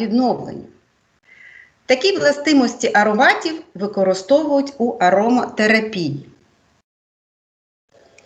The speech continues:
Також є окремий напрямок у медицині —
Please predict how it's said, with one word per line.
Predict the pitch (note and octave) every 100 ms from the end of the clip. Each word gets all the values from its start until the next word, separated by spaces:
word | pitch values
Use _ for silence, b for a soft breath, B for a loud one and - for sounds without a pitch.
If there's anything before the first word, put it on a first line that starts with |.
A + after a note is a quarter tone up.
| B B B _
Також | - F#4+ - D4+ - -
є | G3 A3 C#4+
окремий | D#4 A#3 - C#4+ C#4 C4
напрямок | A3+ A3+ B3 B3+ A#3 G#3 G#3+
у |
медицині — | G3+ F3+ F3 E3+ - A#3+ D4+ D#4+